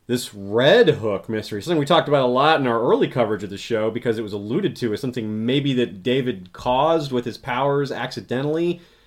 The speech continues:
but it maybe wasn't an accident. Now, we would learn in retrospect that maybe it was the influence of the Shadow King, not so much an accident. But in any case, some sort of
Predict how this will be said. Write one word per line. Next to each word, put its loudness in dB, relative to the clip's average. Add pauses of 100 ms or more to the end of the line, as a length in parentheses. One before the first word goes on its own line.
(140)
but 2
it -2
maybe 2
wasn't 2
an -2
accident. 0
Now, -6
we -6
would -8
learn -2
in -6
retrospect -2
that -8
maybe -6
it -8
was -16
the -14
influence -10
of -20
the -18
Shadow 2
King, -6
not -8
so -6
much -8
an -10
accident. -8
But 0
in 0
any 0
case, 0 (280)
some 2
sort 6
of -4